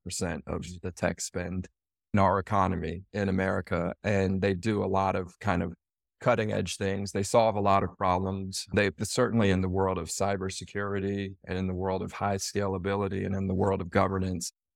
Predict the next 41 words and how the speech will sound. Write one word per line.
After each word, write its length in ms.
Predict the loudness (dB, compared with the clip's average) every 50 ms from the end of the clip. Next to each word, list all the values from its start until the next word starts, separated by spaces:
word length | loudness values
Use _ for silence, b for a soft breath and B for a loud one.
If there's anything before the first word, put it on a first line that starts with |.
| _ _ _ _ -4
they 300 | 2 6 6 8 6 6
are 360 | 6 6 6 6 6 6 4
driving 680 | 2 2 2 2 4 4 4 4 2 0 -6 -6 -8 -8 -4
the 80 | -4
direction 540 | -2 0 0 0 0 0 -2 -2 -2 -2 0
that 100 | 2 2
a 40 | 4
lot 200 | 6 6 6 6
of 80 | 4 2
these 180 | 0 0 0
vendors 640 | 2 2 2 2 0 -2 -4 -6 -6 -8 -10 -12 -14 -6 0
have 260 | 2 2 2 2 0
to 80 | -2 0
go. 300 | 2 2 2 2 2 0 _ _ _ _ _ _ -6
What 200 | 2 4 6 6
I 80 | 6 4
call 220 | 4 2 2 2
them, 320 | 2 -2 -4 -4 -6 -6 0
what 160 | 4 6 6
I 60 | 6
call 260 | 4 4 0 2 2
it 100 | 0 -2 -4 _ _ _ -14
across 460 | -10 -10 -8 0 2 2 2 2 0
the 60 | -8
board, 340 | -4 -2 -2 -2 -2 -4 -4
cutting 320 | -4 -4 -4 -2 -4 -4
edge 200 | -4 -6 -6 -6
technology 840 | -4 -4 -4 -2 -4 -6 -6 -4 -4 -4 -6 -6 -6 -6 -6 -6 -8 -8 -4 -2
is 200 | -2 -2 0 0
the 100 | -2 0
next 300 | 0 0 -2 -2 -6 -10 0
big 240 | 2 2 2 2 2
data 320 | 4 4 4 6 4 2
technology 1000 | 2 0 -4 -4 -2 -2 -4 -2 -2 -2 -2 -4 -4 -6 -6 -6 -4 -4 -6 -8 -14 _ -4
going 320 | -2 0 0 0 0 -2 -4
to 60 | -4
come 260 | -4 -4 -2 -2 -2
from 480 | -4 -2 -4 -4 -2 -2 -2 -4 -6 -4 0
Bank 220 | 2 2 2 2 0
of 100 | -2 -2
America? 540 | 0 0 0 0 0 -2 -4 -6 -8 -8